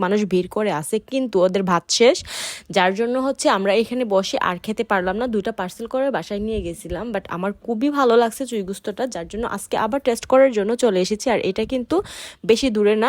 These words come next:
এটা হচ্ছে সীমান্ত সম্বারের কাছে। আর আমার বাসা থেকেও যেহেতু কাছে, আর এখানে খুব মজার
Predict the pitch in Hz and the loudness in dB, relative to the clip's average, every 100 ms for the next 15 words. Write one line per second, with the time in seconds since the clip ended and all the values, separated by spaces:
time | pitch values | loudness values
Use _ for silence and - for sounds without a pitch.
0 | 294 202 202 202 202 226 214 202 196 208 | 2 2 0 0 0 -2 0 -2 -2 -2
1 | 202 196 196 202 196 175 - 247 190 175 | -2 0 0 0 -2 -4 2 2 2 0
2 | 190 180 214 196 202 214 208 214 214 208 | 0 -2 -2 -4 -2 4 4 6 4 2
3 | 214 220 180 185 - 233 170 196 190 - | 0 0 -4 -2 0 2 0 -4 -6 -6
4 | 196 190 190 202 | -6 -4 -4 -2